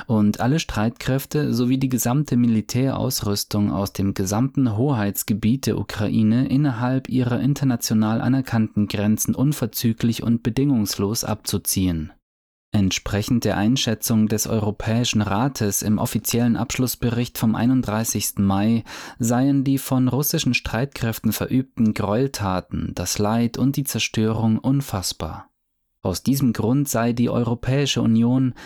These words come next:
unerschütterlich in ihrer Entschlossenheit, die Ukraine dabei zu unterstützen, ihr naturgegebenes Recht auf Selbstverteidigung gegen den Angriff Russlands auszuüben.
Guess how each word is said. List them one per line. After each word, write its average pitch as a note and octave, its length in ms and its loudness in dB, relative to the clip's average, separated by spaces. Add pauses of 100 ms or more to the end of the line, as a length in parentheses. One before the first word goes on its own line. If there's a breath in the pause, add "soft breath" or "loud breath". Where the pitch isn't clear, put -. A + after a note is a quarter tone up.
(180 loud breath)
unerschütterlich C3+ 960 -2
in A2 220 2
ihrer G#2+ 280 0
Entschlossenheit, G#2 880 0
die - 80 0
Ukraine B2+ 500 2
dabei G#2 320 0
zu A#2 140 -2
unterstützen, A#2 760 0
ihr B2 240 2
naturgegebenes A#2+ 1040 0
Recht A2 260 -4
auf A#2 140 -4
Selbstverteidigung G#2 1160 -2
gegen A2 280 2
den A#2+ 180 2
Angriff G2+ 560 -4
Russlands F#2+ 560 -2
auszuüben. G2 800 0